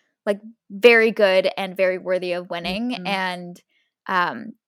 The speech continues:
Speaker 1: it's different because it wasn't like, "Oh, Moonlight was the shoo-in, duh," and then La La Land wa-, this one was like, Chadwick, ev-, every prediction on the internet was like,
Speaker 2: Mm-hmm.
Speaker 1: "Chadwick is gonna win this category." That's
Speaker 2: Yeah.
Speaker 1: just in the bag.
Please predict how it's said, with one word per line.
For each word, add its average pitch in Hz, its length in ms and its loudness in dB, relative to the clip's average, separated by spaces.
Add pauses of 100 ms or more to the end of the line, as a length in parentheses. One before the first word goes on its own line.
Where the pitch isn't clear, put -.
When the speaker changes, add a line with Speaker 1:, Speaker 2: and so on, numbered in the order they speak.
(420)
Speaker 1:
it's - 220 -4
different 285 400 4
because 202 300 -6
it - 80 -2
wasn't 214 280 0
like, 196 200 -4
"Oh, 202 340 2
Moonlight 196 500 -6
was 180 360 -6
the 190 100 -10
shoo-in, 180 680 -8 (140)
duh," 180 460 -2 (160)
and 180 160 -12
then 175 220 -14 (100)
La 180 180 -10
La 175 120 -10
Land 175 140 -12
wa-, - 140 -16
this 214 200 -8
one 196 180 -8
was 180 160 -12
like, 175 220 -6 (580)
Chadwick, 226 640 4
ev-, 262 260 4 (480)
every 294 800 0 (280)
prediction 233 480 -4
on 208 120 -6
the 190 120 -8
internet 180 300 -10
was 226 120 -10
like, 226 160 -4
Speaker 2:
Mm-hmm. 247 120 -12 (120)
Speaker 1:
"Chadwick 202 500 0
is 233 100 -12
gonna 180 260 -12
win 170 180 -14
this - 140 -18
category." 302 560 -6 (140)
That's 233 220 -2
Speaker 2:
Yeah. - 60 -12
Speaker 1:
just - 300 -16
in 196 80 -10
the 185 60 -10
bag. 196 280 0